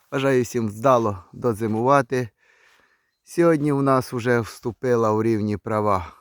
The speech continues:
зима. І сьогодні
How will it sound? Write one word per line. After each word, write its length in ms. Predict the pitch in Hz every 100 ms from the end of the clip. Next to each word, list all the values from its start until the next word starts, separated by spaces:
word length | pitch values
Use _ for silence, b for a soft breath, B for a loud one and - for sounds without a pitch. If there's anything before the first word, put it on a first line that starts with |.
| B -
зима. 600 | 90 113 123 147 156 131 _ _ b b b b b b -
І 460 | 139 139 135 127 101 b b b b _ _ _ _ _ _ _
сьогодні 720 | - 135 143 143 139 131